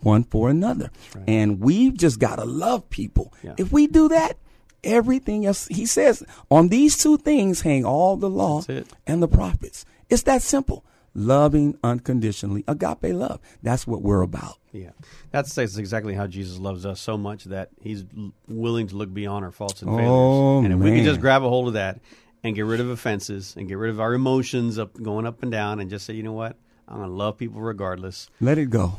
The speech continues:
Speaker 2: Oh,
Speaker 1: Yeah.
Speaker 2: man, I think, I think we would retake the position that we used to have in this nation as a powerful church.
Speaker 1: That's where it starts.
Speaker 2: Where the politics would come to the church, the politicians would come to the church and ask, seek counsel.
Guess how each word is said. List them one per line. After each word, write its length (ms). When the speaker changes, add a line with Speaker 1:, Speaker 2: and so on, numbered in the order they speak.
Speaker 2:
Oh, 220
Speaker 1:
Yeah. 80
Speaker 2:
man, 200
I 80
think, 380
I 80
think 180
we 100
would 180
retake 640
the 100
position 460
that 100
we 140
used 160
to 80
have 180
in 100
this 140
nation 360
as 180
a 60
powerful 440
church. 380
Speaker 1:
That's 220
where 100
it 80
starts. 360
Speaker 2:
Where 200
the 120
politics 520
would 140
come 240
to 80
the 80
church, 520
the 100
politicians 540
would 140
come 220
to 40
the 120
church 420
and 220
ask, 320
seek 360
counsel. 500